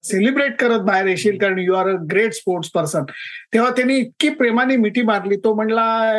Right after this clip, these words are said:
"It seems that you are an Indian आणि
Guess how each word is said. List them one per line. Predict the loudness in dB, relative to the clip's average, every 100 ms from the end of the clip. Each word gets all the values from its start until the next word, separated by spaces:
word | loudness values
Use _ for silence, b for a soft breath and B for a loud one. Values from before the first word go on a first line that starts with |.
| -2 -2 -4 -2
"It | -4 0 2
seems | 2 2
that | 0 2
you | 2
are | 4 2
an | 0
Indian | 0 2 2 0 -6 B B
आणि | 0 0